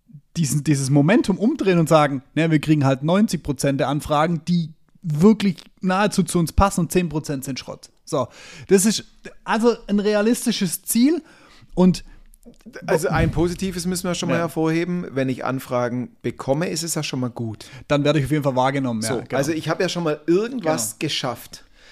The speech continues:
Speaker 1: Und
Speaker 2: Wa-, warum auch immer, ja. Also es
Speaker 1: Ja.
Speaker 2: kann ja sein, dass ich standardmäßig mit drin bin, weil man halt bei mir mit anfragt, weil man Preis abklopfen will, was auch
Speaker 1: Ja.
Speaker 2: immer. Aber ich habe es zumindest schon mal geschafft, so einen gewissen Kanal zu schaffen, wo was reinkommt.
Speaker 1: Ja.
Speaker 2: Das ist grundsätzlich schon mal gut.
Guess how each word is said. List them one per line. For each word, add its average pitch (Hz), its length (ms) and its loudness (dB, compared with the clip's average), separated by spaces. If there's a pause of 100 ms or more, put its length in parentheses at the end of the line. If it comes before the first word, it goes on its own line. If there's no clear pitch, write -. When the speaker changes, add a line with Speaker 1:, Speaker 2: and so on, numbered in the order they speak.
(240)
Speaker 1:
Und 143 260 -8
Speaker 2:
Wa-, 143 200 2
warum 156 440 2
auch 156 320 0
immer, 175 280 -2
ja. 127 200 -2
Also 123 180 -4
es 135 60 -4
Speaker 1:
Ja. 127 80 -4
Speaker 2:
kann 156 120 0
ja 160 100 0
sein, 156 220 0
dass 156 140 -4
ich 151 80 -8
standardmäßig 151 680 -4
mit 147 240 -8
drin 151 160 -2
bin, 156 160 -2
weil 135 140 2
man 135 120 -2
halt 131 140 -4
bei 131 120 0
mir 123 140 -2
mit 123 140 -2
anfragt, 139 500 0
weil 120 120 2
man 120 140 -2
Preis 131 300 0
abklopfen 127 440 -8
will, 117 140 -6
was 113 180 -6
auch 120 80 -2
Speaker 1:
Ja. 147 100 0
Speaker 2:
immer. 185 160 -2 (320)
Aber 127 140 0
ich - 100 -6
habe 143 100 -4
es - 80 -10
zumindest 165 400 -2
schon 190 140 -2
mal 185 80 0
geschafft, 170 420 -4
so 165 140 0
einen 156 120 0
gewissen 156 520 0 (880)
Kanal 147 400 2
zu - 80 -4
schaffen, 151 380 -4
wo 135 120 0
was 135 280 -4
reinkommt. 127 720 -4
Speaker 1:
Ja. - 80 -18
Speaker 2:
Das 131 180 -6
ist 147 300 -12
grundsätzlich 196 580 0
schon 185 100 -4
mal 170 120 -2
gut. 139 240 -2